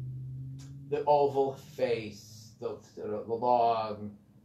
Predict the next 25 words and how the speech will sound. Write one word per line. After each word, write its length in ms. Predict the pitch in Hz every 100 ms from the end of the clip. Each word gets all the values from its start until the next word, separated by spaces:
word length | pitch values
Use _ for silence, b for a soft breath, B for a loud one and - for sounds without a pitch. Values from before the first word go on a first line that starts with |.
| -
thin 260 | 131 120
nose, 680 | 120 113 107 104 101 101 101
stuff 360 | - - 131 101
like 200 | - -
that. 380 | - - - - - b b _
Uh, 360 | - 95 92 - - -
wearing 380 | 139 156 151
a, 60 | 135
a 200 | 127 123
white 300 | 117 113 107
robe 420 | 113 117 107 104 98
usually, 800 | 95 87 82 85 82 80 85 - -
or 260 | 98 92
something 320 | - 113 - -
like 120 | -
that, 140 | 107
a 60 | 104
long 460 | 113 127 131 127 104
robe 240 | 98 92 90
usually. 220 | - 98
You 100 | 95
don't 200 | 101 107 _ _ _ _
see 280 | _ 117 107
him 200 | 104 104
in, 540 | 101 110 101 92 92